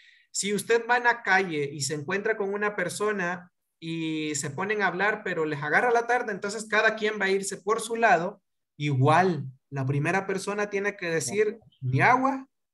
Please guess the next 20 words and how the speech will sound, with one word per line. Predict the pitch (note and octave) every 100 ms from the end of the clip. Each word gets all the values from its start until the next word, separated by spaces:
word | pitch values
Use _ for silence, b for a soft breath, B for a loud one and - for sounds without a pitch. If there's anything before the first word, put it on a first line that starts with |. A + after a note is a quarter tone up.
| _ -
y | D3
la | C#3
otra | D3 D3 E3+
persona | E3+ D3 E3+ G3
le | F#3+
tiene | D3 D3+ D3+
que | D3 D3
conceder | C#3 C3+ C#3+ D#3
el | F3
permiso | F3 D3+ C#3+ D3 E3
de | D3 C#3
irse | D#3 G#3 G#3 A3+ A3+
y | E3+
le | D3+ C#3
dice | F#3+ G#3 A3+ B3 - _ _ _ - G#3
shiagua. | - - D#3 D3 C3+ C3 C3 _ _ _ _ _ _ _ _ _ _ _ _ _ _ _ _ _
¿Estamos | - C3 D3 F#3+ A3
con | A3 G#3
esto? | A3+ C4 - C4 C4+ - _ _ _ _ _ _ _ _ _ _ _ _ _ _ _ _ _ _ _ _ _ _
Eh, | D#3+ D3+ C#3+